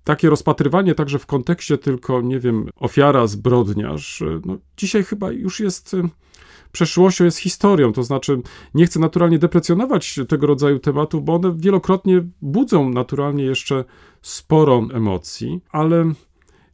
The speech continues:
właśnie nie wiem, czy, e, to też nie jest przykład na to, że nie potrafimy zaakceptować w jakiś sposób, e, tu w tym konkretnym przypadku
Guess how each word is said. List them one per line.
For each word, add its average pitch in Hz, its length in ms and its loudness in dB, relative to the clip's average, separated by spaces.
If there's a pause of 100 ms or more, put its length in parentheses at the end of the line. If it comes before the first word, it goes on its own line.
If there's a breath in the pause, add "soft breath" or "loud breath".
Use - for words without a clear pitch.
właśnie 180 260 -2
nie 180 200 0
wiem, 202 240 0
czy, 175 260 2 (400)
e, 151 40 -4
to 156 160 -6
też 202 240 -4
nie 190 100 2
jest 170 160 -2
przykład 175 420 -2
na 165 120 -2
to, 170 200 -2
że 156 300 -2 (400 soft breath)
nie 160 140 4
potrafimy 185 500 2
zaakceptować 185 800 -2
w - 20 -4
jakiś 104 240 -4
sposób, - 460 -8
e, - 380 -12
tu - 80 -10
w - 60 -14
tym 151 100 0
konkretnym 151 340 0
przypadku 160 640 -4